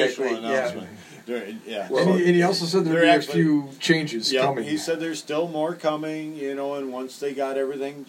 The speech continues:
Speaker 1: you know, solidified, then, you know, then he would put the whole staff out there and get with
Speaker 2: Yep.
Speaker 1: their titles and so forth. He did the same thing, you know, two years ago.
Speaker 3: Yeah, yeah. He's
Speaker 1: When he
Speaker 3: held
Speaker 1: first
Speaker 3: off.
Speaker 1: came in, you know, he was like, "Yeah." In fact, the running backs coach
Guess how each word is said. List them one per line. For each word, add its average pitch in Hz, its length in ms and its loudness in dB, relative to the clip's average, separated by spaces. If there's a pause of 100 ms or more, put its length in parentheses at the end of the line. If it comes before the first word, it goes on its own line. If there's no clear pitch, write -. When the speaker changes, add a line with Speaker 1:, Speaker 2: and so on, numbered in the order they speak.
(120)
Speaker 1:
you 139 80 -6
know, 131 120 -4
solidified, 123 1000 -2
then, 117 500 -8
you 123 120 -10
know, 110 160 -10
then 117 180 -6
he 120 140 -8
would 123 180 -6
put 127 220 -8
the 101 60 -12
whole 117 220 -4
staff 104 480 -4
out 98 280 -4
there 80 180 -14
and 92 140 -16
get 107 240 -6
with 107 140 -4
Speaker 2:
Yep. - 60 -6
Speaker 1:
their 127 160 -2
titles 80 480 -8
and 92 120 -20
so 101 180 -10
forth. 82 200 -20 (300)
He 254 120 -6
did 269 180 -6
the 247 120 0
same 208 300 -2
thing, 190 440 -4
you 180 120 -6
know, 175 220 -4 (100)
two 190 160 -2
years 165 260 -4
ago. 156 260 -6 (140)
Speaker 3:
Yeah, 175 280 0 (360)
yeah. 147 220 -6
He's 120 100 -4
Speaker 1:
When 139 120 0
he 175 40 2
Speaker 3:
held 175 140 2
Speaker 1:
first 147 200 2
Speaker 3:
off. 131 60 2
Speaker 1:
came 175 300 0
in, 170 400 -4
you 131 140 -6
know, 151 140 -4
he 147 120 -2
was 127 160 -6
like, 135 240 -2
"Yeah." 151 380 -4 (260)
In 131 60 -8
fact, 170 280 2
the 143 60 -10
running 190 300 0
backs 117 340 -4
coach 143 420 -4